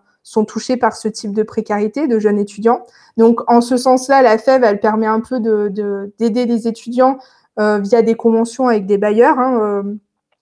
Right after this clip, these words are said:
dans plusieurs, euh, plusieurs villes de France. Et, euh, en contrepartie, les jeunes qui intègrent ces caps et qui donc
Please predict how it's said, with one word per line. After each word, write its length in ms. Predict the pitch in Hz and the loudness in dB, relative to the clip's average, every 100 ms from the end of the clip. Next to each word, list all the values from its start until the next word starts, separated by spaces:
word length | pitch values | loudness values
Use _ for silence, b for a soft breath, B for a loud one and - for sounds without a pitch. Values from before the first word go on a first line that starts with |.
| - - | -16 -6
dans 240 | 240 233 | 2 2
plusieurs, 460 | 226 - 220 240 226 | 0 -4 0 2 2
euh, 140 | 220 214 | 0 -2
plusieurs 380 | - 214 226 | -6 -2 -2
villes 200 | 214 226 | -2 -2
de 140 | 214 220 | 0 0
France. 420 | - 349 - - b b b b b b b 269 | 0 -4 -6 -16 b b b b b b b -2
Et, 360 | 285 311 277 - | 0 0 -2 2
euh, 360 | 240 233 226 226 | 4 4 2 0
en 120 | - 240 | 0 0
contrepartie, 840 | 349 359 320 285 247 - 302 359 | -2 -4 -2 0 0 -2 -4 -2
les 160 | 254 | 0
jeunes 240 | 240 269 294 | 0 -2 -4
qui 140 | - | -4
intègrent 560 | 226 233 269 247 233 214 | -2 0 0 2 2 0
ces 180 | 214 220 | -2 -2
caps 320 | 254 262 254 | 0 0 -4
et 60 | |
qui 180 | 226 226 | -8 -8
donc 320 | 214 254 254 | -4 -2 -4